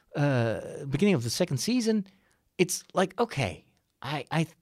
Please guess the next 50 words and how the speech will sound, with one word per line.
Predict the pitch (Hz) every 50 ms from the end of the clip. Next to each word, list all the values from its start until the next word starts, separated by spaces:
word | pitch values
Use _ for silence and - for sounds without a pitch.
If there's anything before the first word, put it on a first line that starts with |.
| _
kinda | - - - 233 320 339 311 285
think | - - - 190 190 180 170
I | 156
have | 151 135 165 170 165 151
the | - 123
basic | 113 107 98 - - 131 151 - - - - 151 - -
plot | - - 143 - -
lines. | 135 127 127 123
There's | - 175 196 190
still | - - - 349 381 311 196 175 156 147 -
a, | - -
the | - 147
occasional | 143 131 - 156 143 139 135 110
plot | 127 117 123 -
line | 101 101 98
where | 95 95 95
it's | 95 107
like, | 104 101 -
uh, | - 143 151 156 151 151
wait | 139 131 127 123
a | 104
minute, | 90 87 90 - - -
what, | 123 - - _ _ _ _ _ _ -
what | 139 - -
were | 165 165
they, | 139 131 120 120 147 165 160 156 - - - -
what | 139 151 151 - _ -
was | 139 135 123 123 - - - - _ _ _ _ _ _ _ _ _ _ _ _ _ _ _
their | - 113 123 151 165 160
position | - 170 160 165 170 160 - - 180 175 170 175
and | 165 156 147 143
relationship | 131 131 143 165 147 - 156 - 170 170
to | - 156
the | 139 135 127 - _ _ - - - _ _ _ - -
guys | - 143 156 151
on | 151 135 131
Mars | 127 131 139 160 175 180 156 147
and | 156 139
everything. | 143 151 170 165 175 180 202 190 - - - - - - - - _
But | - 214 240 240 - _ _ _ _ -
it | 196 208
is | 240 202 180 165 196
easier | 226 240 240 269 247
to | -
follow, | - - - - 254 240 143 117
and | 117 117 123
it | 117 -
looks | 160 196 208 - -
good. | - - 160 320 359 349 -
It | - 120 113